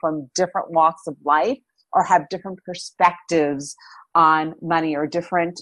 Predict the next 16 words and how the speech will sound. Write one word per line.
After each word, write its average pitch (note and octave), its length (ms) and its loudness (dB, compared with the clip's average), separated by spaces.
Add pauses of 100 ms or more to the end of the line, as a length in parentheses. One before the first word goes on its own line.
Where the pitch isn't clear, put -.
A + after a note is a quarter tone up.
(120)
um, D#3 460 0 (480)
uh, - 100 0 (160)
careers, G3+ 400 2
so E3+ 100 0
to D#3+ 100 -6
speak, D#3 340 -8
on D3 200 -4
money. - 420 -8 (260)
You're, G3+ 280 -4
you're B3 180 2
going B3+ 420 2 (140)
to, A3 420 0 (460)
you G#3+ 120 -4
know, G3 200 2
start G#3+ 680 2
getting, E3+ 720 0